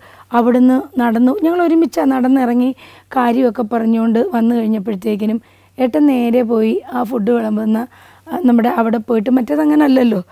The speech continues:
നമുക്ക് മേശയൊക്കെ ഇട്ട് മറ്റേ കടലാസൊക്കെ ഇട്ട് മറ്റേ ടിഫിൻ കാരിയർ എല്ലാം കൊണ്ടുവന്ന് തുറന്ന് വെച്ച് ഇങ്ങനെ ഓരോന്ന് എടുത്ത് തരാനൊക്കെ ആൾക്കാരുണ്ടാകുമല്ലോ.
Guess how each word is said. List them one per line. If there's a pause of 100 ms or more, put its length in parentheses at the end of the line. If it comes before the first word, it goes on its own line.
(280)
നമുക്ക്
മേശയൊക്കെ
ഇട്ട്
മറ്റേ (320)
കടലാസൊക്കെ
ഇട്ട്
മറ്റേ
ടിഫിൻ
കാരിയർ
എല്ലാം
കൊണ്ടുവന്ന് (280)
തുറന്ന്
വെച്ച്
ഇങ്ങനെ
ഓരോന്ന്
എടുത്ത് (120)
തരാനൊക്കെ
ആൾക്കാരുണ്ടാകുമല്ലോ.